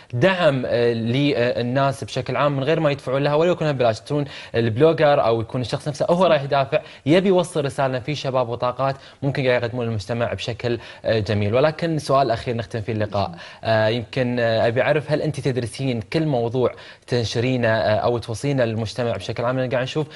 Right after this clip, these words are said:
Speaker 1: كثير من الأطفال، ما نبي نقول الشباب والبنات، قاعد يتأثرون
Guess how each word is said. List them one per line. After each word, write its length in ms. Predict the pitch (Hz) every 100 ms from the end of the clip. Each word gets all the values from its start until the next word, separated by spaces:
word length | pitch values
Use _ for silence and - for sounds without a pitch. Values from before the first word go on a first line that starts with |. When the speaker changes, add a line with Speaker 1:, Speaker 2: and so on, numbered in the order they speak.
| - -
Speaker 1:
كثير 260 | 131 165
من 60 | 156
الأطفال، 520 | 151 - - 160 113
ما 100 | 123
نبي 140 | 139
نقول 160 | 143 131
الشباب 420 | 110 123 127 117
والبنات، 440 | 117 110 117 101 -
قاعد 120 | 117
يتأثرون 520 | - 131 - 165 185